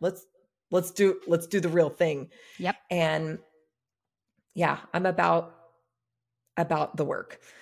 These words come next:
Speaker 2: Mm-hmm.
Speaker 1: Um, so yeah, you all can follow me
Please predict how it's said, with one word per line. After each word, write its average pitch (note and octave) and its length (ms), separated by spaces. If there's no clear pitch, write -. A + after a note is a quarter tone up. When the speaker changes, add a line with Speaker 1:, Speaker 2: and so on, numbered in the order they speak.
Speaker 2:
Mm-hmm. F3+ 180
Speaker 1:
Um, F#3 400
so - 180
yeah, G3+ 300
you F3 260
all F3+ 160
can F3 440
follow F#3 420
me F#3 260